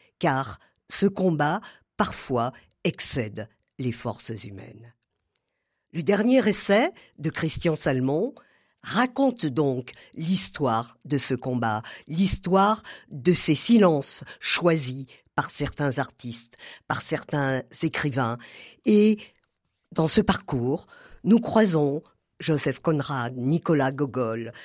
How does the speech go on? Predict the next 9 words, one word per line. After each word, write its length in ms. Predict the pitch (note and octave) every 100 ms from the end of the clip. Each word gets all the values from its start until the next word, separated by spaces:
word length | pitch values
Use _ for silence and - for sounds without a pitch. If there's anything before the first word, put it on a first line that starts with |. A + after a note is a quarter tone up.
| - -
Hermann 400 | C#3+ D3 D3 B2+
Broch, 440 | B2 B2 A#2 B2 - - _
Kafka. 600 | E3+ - - A#2+ A2 A2+ - - - -
Nous 320 | E3+ G#3 F#3
y 300 | G#3+ G3+ F#3+ - -
croisons 560 | - - G#3+ F#3+ B3 A#3+
également 560 | G#3 F#3+ F#3+ F#3+ G3 G#3 - -
Marcel 500 | F#3+ F#3+ - A#3+ A#3
Proust 580 | G3 G3+ F#3 - -